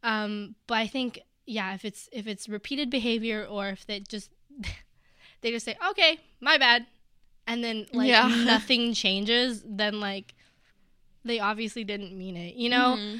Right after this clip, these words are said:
Speaker 1: 'Cause there's some apologies where very much seem like a Notes app apology
Speaker 2: Yeah.
Speaker 1: of just a standard, like, template, "Oh," you know? And so it's just, like,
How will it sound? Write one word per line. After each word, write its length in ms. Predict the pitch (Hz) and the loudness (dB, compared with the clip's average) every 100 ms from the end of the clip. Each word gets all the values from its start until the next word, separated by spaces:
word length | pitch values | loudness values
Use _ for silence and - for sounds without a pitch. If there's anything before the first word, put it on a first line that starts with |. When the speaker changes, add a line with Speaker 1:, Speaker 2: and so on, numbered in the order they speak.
| - | -4
Speaker 1:
'Cause 140 | 320 294 | -2 2
there's 200 | 349 339 | 2 2
some 140 | 349 | 2
apologies 600 | 359 240 240 247 233 226 214 | 2 2 2 2 0 -6 -4
where 160 | 208 | -6
very 240 | 202 220 214 | 0 0 0
much 200 | 208 196 | -4 -6
seem 260 | - 208 | -8 -6
like 160 | 208 190 | -6 -6
a 60 | 190 | -8
Notes 360 | 180 180 190 | -8 -10 -8
app 180 | 185 185 | -10 -8
apology 440 | 196 208 190 214 233 | -6 -2 0 2 6
Speaker 2:
Yeah. 420 | 220 214 220 220 | 8 8 8 6
Speaker 1:
of 80 | 220 | 4
just 180 | 262 - | 0 0
a 80 | - | -4
standard, 540 | - - 233 233 226 | -4 0 2 2 0
like, 180 | 226 220 | -2 -4
template, 400 | - 220 208 202 - | -4 -4 -4 -8 -4
"Oh," 220 | 226 220 | -2 -2
you 160 | 214 202 | -4 -6
know? 260 | 190 208 - - - _ _ | -6 -8 -12 -20 -20 _ _
And 180 | 269 247 | -8 -4
so 160 | 269 247 | -2 -2
it's 80 | |
just, 140 | 240 220 | -4 -6
like, 180 | 247 | -8